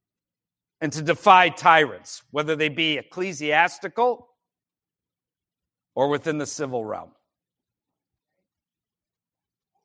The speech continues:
Again, we as Christian men understand and cherish liberty more than all other men.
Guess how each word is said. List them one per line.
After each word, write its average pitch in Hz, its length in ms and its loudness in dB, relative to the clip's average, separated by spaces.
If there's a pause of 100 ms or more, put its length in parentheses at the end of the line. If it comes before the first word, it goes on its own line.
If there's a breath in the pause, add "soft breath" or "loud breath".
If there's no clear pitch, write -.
(1160)
Again, 143 560 2 (720)
we 220 300 4
as 202 160 2
Christian 185 560 -2
men 156 320 4
understand 185 840 2
and 160 140 -4
cherish 185 440 2
liberty 170 460 0
more 180 380 4
than 160 180 0
all 170 460 4
other 156 260 2
men. 135 480 0